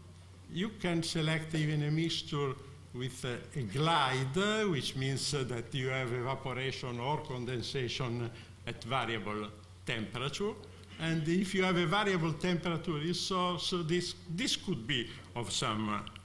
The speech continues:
advantage. So there is a large variety, of course,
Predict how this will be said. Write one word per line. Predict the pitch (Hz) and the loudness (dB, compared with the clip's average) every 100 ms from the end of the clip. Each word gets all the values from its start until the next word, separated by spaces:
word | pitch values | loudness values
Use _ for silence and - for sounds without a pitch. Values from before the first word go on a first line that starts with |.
| - - - | -16 -18 -4
advantage. | 139 101 120 110 101 123 104 - 135 - - | -4 0 0 0 -2 -4 -4 -4 -6 -10 -12
So | - 202 | -4 -2
there | 147 139 | -2 -2
is | 135 | -4
a | 123 | -2
large | 127 131 117 - | 0 0 -2 -6
variety, | 107 123 110 110 98 92 107 | -4 -2 2 0 0 -4 -6
of | 98 - | -6 -8
course, | 107 95 | -6 -6